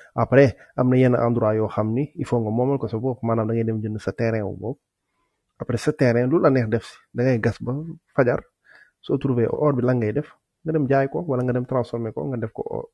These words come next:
euh, chaîne, wala et cetera. Bah, Bitcoin, c'est un or digital. Maanaam, c'est juste un actif qui est là pour permettre à nit yi, comme or, ni ko nit yi doon, euh, jëndee pour mën a garder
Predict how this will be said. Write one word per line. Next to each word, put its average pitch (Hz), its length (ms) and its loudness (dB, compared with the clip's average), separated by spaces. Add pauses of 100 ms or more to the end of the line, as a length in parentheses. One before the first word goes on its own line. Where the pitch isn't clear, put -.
euh, 113 280 -2
chaîne, 120 340 -2
wala 110 200 -6
et 104 100 -14
cetera. 92 340 -10 (680)
Bah, 123 140 2
Bitcoin, 147 440 0
c'est - 180 -4
un 117 240 -2
or 117 120 -2
digital. 104 540 -10 (380)
Maanaam, 117 420 0 (140)
c'est - 200 -6
juste 135 280 -4
un 131 120 0
actif 120 320 -6
qui 131 120 0
est 113 80 2
là 101 280 0 (360)
pour - 140 -16
permettre 135 380 0
à 113 140 0
nit 117 280 0
yi, 110 140 -10 (600)
comme 175 320 6
or, 131 220 4 (260)
ni 127 100 -2
ko 131 120 0
nit 131 180 2
yi 120 60 -6
doon, 113 320 -2 (640)
euh, 120 280 0
jëndee 123 480 2 (380)
pour 117 140 -4
mën 117 160 0
a 110 60 0
garder 113 540 2